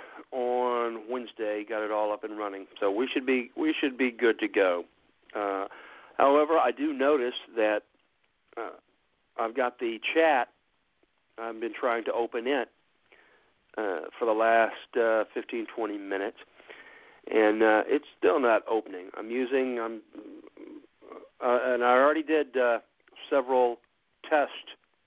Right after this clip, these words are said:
uh, of this, and everything worked fine earlier. So I don't know, uh, I don't know what the problem is with that. I will tell you this: that for you guys that are using, uh, Internet Explorer,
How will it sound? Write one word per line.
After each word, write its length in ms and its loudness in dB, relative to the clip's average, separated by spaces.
uh, 300 -12
of 240 -10
this, 300 -4
and 100 -10
everything 320 -8
worked 240 -8
fine 280 -2
earlier. 340 0
So 140 2
I 120 6
don't 180 2
know, 380 4
uh, 240 4
I 80 -8
don't 100 -4
know 100 -2
what 180 -8
the 60 -12
problem 500 -2
is 260 -6
with 180 -6
that. 280 0
I 60 -2
will 180 2
tell 160 2
you 140 -4
this: 180 -4
that 180 -6
for 100 -6
you 160 -2
guys 320 4
that 100 -4
are 60 -10
using, 460 -4
uh, 180 -4
Internet 420 0
Explorer, 680 -2